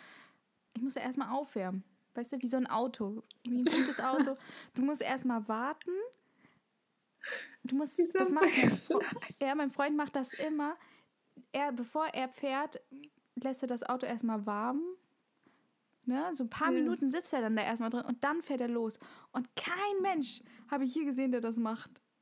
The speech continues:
Speaker 1: Oder ist der verrückt? Kannst
Speaker 2: Nee.
Speaker 1: du das mal sagen?
Speaker 2: Ich kenn auch welche, die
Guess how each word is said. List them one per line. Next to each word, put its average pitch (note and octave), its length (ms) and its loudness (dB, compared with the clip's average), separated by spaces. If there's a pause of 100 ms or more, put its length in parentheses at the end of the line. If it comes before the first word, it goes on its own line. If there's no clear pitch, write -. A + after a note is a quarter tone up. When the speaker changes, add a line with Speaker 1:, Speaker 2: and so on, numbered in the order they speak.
(220)
Speaker 1:
Oder A#3 180 0
ist A#3 120 -4
der A#3 100 0
verrückt? - 580 -6 (360)
Kannst A3 140 4
Speaker 2:
Nee. A#3+ 80 6
Speaker 1:
du A#3+ 60 4
das B3+ 100 0
mal A3+ 160 -2
sagen? G#3 320 -6
Speaker 2:
Ich F#4 140 0
kenn A#3 260 2
auch A#3+ 360 0 (240)
welche, A3 420 2
die A#3 340 -4